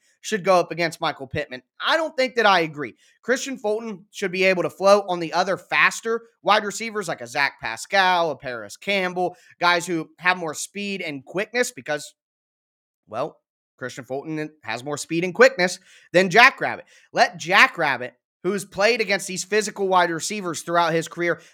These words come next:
let him go up against the physical Michael Pittman Junior. You can let him take him one-on-one throughout the game, and you can focus your coverage elsewhere to not allow other people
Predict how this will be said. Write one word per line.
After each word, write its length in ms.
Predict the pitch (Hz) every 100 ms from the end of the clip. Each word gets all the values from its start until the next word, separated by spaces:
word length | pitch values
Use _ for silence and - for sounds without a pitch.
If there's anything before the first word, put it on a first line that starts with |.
| -
let 180 | 247 220
him 320 | 196 247 247
go 220 | 180 165
up 120 | 160
against 300 | 165 170 160
the 60 | 165
physical 560 | - 175 170 170 170
Michael 420 | 160 160 160 156 143
Pittman 480 | 160 165 160 143
Junior. 400 | 131 170 170 165 160 _
You 120 | 175
can 200 | 170 165
let 220 | 156 208
him 180 | 190 202
take 260 | 170 185 180
him 220 | 190 185
one-on-one 540 | 180 190 180 180 175
throughout 260 | 175 170 165
the 80 | 151
game, 240 | 175 170 165 _
and 100 | 147
you 80 | 175
can 140 | 175 165
focus 360 | 175 175 175
your 120 | 170
coverage 440 | 139 175 160 160 143
elsewhere 380 | 156 165 - 165
to 80 | 156
not 240 | 160 165 151
allow 320 | 147 151 147 151
other 260 | 170 170
people 400 | - 147 135 135